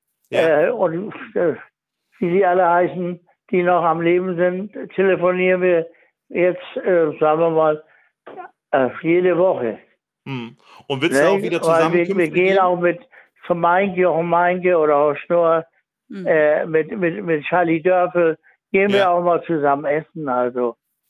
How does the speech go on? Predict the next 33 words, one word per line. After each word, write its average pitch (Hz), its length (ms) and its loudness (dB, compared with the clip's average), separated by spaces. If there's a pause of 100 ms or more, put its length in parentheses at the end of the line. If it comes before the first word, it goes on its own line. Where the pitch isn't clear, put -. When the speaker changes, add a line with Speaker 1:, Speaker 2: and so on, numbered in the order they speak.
(140)
Speaker 2:
das 165 200 0
ist, 175 180 -10 (100)
das 180 240 0
haben 190 240 2
wir 185 160 2
alles 175 260 2
im 151 160 -4
Griff. 135 280 0 (720)
Speaker 1:
Lieber 160 180 -4
Herr 165 100 0
Seeler, 165 280 -2
ich 156 120 -14
möchte 180 240 -6
gerne 170 260 -4
auf 147 160 -16
eine 180 240 -6
Sache 175 240 -6
zu 160 140 -16
sprechen 170 400 -10
kommen, 180 260 -6
die 156 140 -10
werde 160 160 -2
ich 147 100 -10
nie 175 140 -8
in 185 80 -8
meinem 170 240 -8
Leben 170 260 -6
vergessen. 160 720 -8
Ähm, 151 480 -12 (260)
vielleicht 156 280 -6
erinnern 180 340 -4
Sie 143 140 -8
sich, 143 340 -6